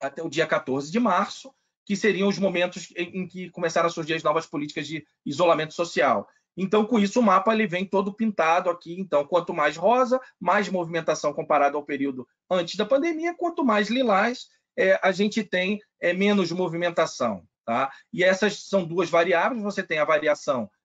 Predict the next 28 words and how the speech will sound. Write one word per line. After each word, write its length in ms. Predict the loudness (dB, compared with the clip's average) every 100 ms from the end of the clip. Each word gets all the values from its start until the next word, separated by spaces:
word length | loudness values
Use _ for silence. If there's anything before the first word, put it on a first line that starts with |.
| -12
de 140 | -6
movimento 680 | -2 -4 -4 -6 -4 -4 0
e 60 | 2
a 60 |
variação 420 | 2 0 0 -2
em 80 | -2
quilômetros 400 | -2 0 -2 -4
percorridos. 760 | -8 -6 -6 -6 -6 -8 -16 _ _ _
Se 80 | -4
você 220 | -2 0
seleciona 540 | 0 0 2 2 2
um, 500 | 2 0 -4 -8 -12 -16 _ _
uma 120 | -2 -2
determinada 540 | 0 0 0 0 2
região, 460 | 0 -2 0 0 2
por 160 | 2
exemplo, 520 | 2 2 0 0 -10 -18 _ -4
aqui 280 | -2 0 0
a 20 |
gente 180 | 0 0
tá 120 | -2
selecionando, 680 | -2 -4 -2 2 2 0 -6 _ -4
é, 80 | -4
o 60 |
estado 340 | 0 0 0 -2
de 80 |
São 240 | -2 -2 2
Paulo, 420 | 4 4 2